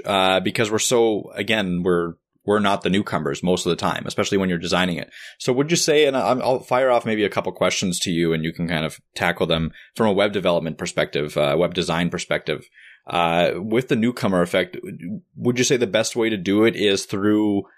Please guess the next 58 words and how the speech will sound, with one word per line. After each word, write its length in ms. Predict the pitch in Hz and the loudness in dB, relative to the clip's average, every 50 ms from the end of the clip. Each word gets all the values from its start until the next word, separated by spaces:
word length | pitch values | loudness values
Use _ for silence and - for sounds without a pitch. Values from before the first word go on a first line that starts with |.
| _ _ _ _ _ - | _ _ _ _ _ -4
uh, 580 | - 92 92 90 90 87 87 87 85 85 85 82 - - _ _ _ - | 0 2 2 4 4 4 4 4 4 2 2 0 -2 -4 _ _ _ -2
like, 140 | 104 - | -2 -2
to 80 | - 117 | -2 -6
find 280 | - - 113 113 113 110 | -4 0 0 2 4 2
out 200 | 110 104 92 92 | 2 2 0 2
where 160 | 101 101 107 | 2 2 2
you 140 | 104 104 104 | 2 0 0
need 160 | 104 101 90 | 0 0 0
to 60 | 104 | -2
put 340 | - - - 110 104 - - | -4 -2 -2 -2 -2 0 2
those 240 | 113 101 101 90 85 | 2 2 2 0 0
markers 760 | 90 87 90 92 92 - 117 110 117 123 - - - - - _ - | 0 2 2 2 2 0 0 2 2 0 -2 -4 -6 -8 -12 _ -6
per 140 | - 131 120 | -2 -2 -2
se 400 | - - 127 120 127 143 160 - _ _ _ _ _ _ | 0 0 0 2 0 0 -2 -6 _ _ _ _ _ _
with, 360 | - 107 110 113 - - - _ _ | -2 2 2 2 2 -2 -10 _ _
like, 320 | 107 107 98 90 - - _ _ _ | -4 -4 -4 -4 -8 -16 _ _ _
external 420 | - 101 - - - 113 110 104 98 | -10 -8 -6 -2 0 0 0 0 0
testing? 500 | - - 101 98 - - 113 113 127 135 _ _ - | 0 -2 -2 -2 -2 -4 -6 -6 -8 -12 _ _ -6
Is 100 | 98 95 | -4 -2
that 160 | 98 95 - | -2 -2 -2
the 60 | 95 | -2
best 320 | 85 - 95 98 - - | -2 -2 -2 -2 -2 -2
way? 160 | 107 104 107 104 | 0 0 0 0
Because 320 | 104 95 - 107 92 104 - - | 0 -2 -2 -2 -2 -2 -4 -4
you 200 | - 110 113 123 | -6 -4 -4 -4
can't 440 | - - - 147 131 117 92 - 95 | -4 -2 0 2 2 0 0 -4 -6
be 180 | 92 107 104 107 | -4 0 0 2
a 60 | 98 | 2
newcomer 460 | 92 95 95 90 - 98 98 98 95 | 2 0 0 0 -2 -2 0 0 0
to 120 | 87 - 95 | 0 2 2
your 140 | 92 92 | 4 4
own 120 | 92 90 87 | 2 2 0
site 260 | - - 95 92 - | 0 0 0 0 0
no 60 | 92 | 0
matter 200 | 90 90 82 82 | 0 0 0 0
what. 300 | 82 87 92 107 - - _ _ _ _ - - _ - - | 0 0 0 0 -2 -6 _ _ _ _ -20 -20 _ -4 0
Uh, 40 | |
I 180 | 95 92 90 104 | 2 2 4 4
mean, 160 | 107 117 120 | 2 2 2
you're 80 | 120 113 | 2 2
gonna 140 | 135 135 123 | 2 0 0
talk 260 | - 127 117 120 - | 0 -2 -2 -2 0
about 220 | 123 113 113 104 | 0 2 0 2
in 80 | 104 101 | 0 0
number 240 | 104 101 95 98 90 | 0 0 0 -2 -2
two, 100 | - 113 | 0 -2
you're 100 | 104 98 | 0 0
gonna 120 | 104 98 | 0 0
talk 160 | - 101 95 | 0 0 0
about 160 | 98 95 90 | 2 0 0
familiarity, 640 | - - 98 98 95 95 95 95 95 95 92 92 92 | 0 0 2 4 4 4 6 6 4 4 4 4 2
and 80 | 90 92 | 2 2
that's 140 | 92 90 - | 2 0 0
gonna 140 | 104 90 | -2 -4
help 300 | 87 - 107 101 104 - | -2 0 0 0 0 0
in 140 | - 113 113 | -2 -2 0
newcomer 400 | 113 120 120 - - 120 123 123 | 0 0 0 0 -2 0 0 0
effect. 360 | 123 120 - 135 143 - - | 0 2 0 0 0 -2 -8